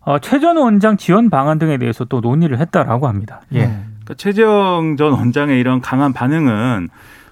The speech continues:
Speaker 3: 어, 윤석열 전 총장을 공격하는 모습을 보여주고 싶은 측면이 있는 거겠죠.
Speaker 1: 그렇죠.
Speaker 3: 그래서 아무래도 최재형 전 원장도 사실은 국민의힘에 어떤 뭐 오랫동안 몸을 담아온 그런 뭐 존재는 아니지 않습니까? 외부에서 온 거고.
Speaker 2: 예.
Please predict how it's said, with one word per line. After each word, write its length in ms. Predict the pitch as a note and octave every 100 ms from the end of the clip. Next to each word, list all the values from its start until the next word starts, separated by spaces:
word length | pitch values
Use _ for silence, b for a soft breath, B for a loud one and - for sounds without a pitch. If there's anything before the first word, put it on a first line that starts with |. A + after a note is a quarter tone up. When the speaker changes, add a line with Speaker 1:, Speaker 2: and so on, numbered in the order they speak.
| -
Speaker 3:
어, 440 | C3 B2+ B2 A#2 A#2
윤석열 600 | C3 E3 G#3+ G#3 F#3+ D#3
전 220 | C3+ C#3
총장을 760 | G3+ G#3 F#3+ E3+ C#3+ C3 C#3+ F3
공격하는 600 | - C#3 F#3+ - G3 B2+
모습을 420 | C3+ D#3 C#3 G3 -
보여주고 480 | B2 E3 A#3+ C4
싶은 320 | A#3+ - A3 E3
측면이 380 | G#3+ G#3 G3+
있는 340 | F#3 B2 D#3 G3
거겠죠. 380 | D#3+ B2 - F#2
Speaker 1:
그렇죠. 240 | A2 B2+
Speaker 3:
그래서 340 | A#2+ B2+ B2+ - B B B
아무래도 480 | D3 G#3 A#3 F3+
최재형 400 | C#3 A#3+ B3 B3+
전 160 | F3+ E3
원장도 380 | A#2 A2+ G3 D3
사실은 480 | C#3+ D#3+ F#3 A#2 - b b b
국민의힘에 720 | D3 F#3 A3+ A#3 G3+ D3+ D#3+
어떤 340 | D#3+ B2 D#3 C#3
뭐 300 | A#2+ G#2 F#2+ b b
오랫동안 540 | A2 D#3+ A3 A#3+ F#3
몸을 240 | A#2+ C#3 C#3+
담아온 640 | C3 B2+ D3+ A#2 G#2+ B2+
그런 280 | - F3 F#3 C#3
뭐 140 | B2 A#2+
존재는 300 | C#3 G3+ C#3+
아니지 240 | D3 G#3+
않습니까? 480 | A#2 E3 G3 - B2+
외부에서 380 | G#2+ D#3 G#3 D3+
온 180 | B2 G#3
거고. 600 | A#3+ A#2+ F#2 G#2 A2 D3
Speaker 2:
예. 280 | C#3 C3+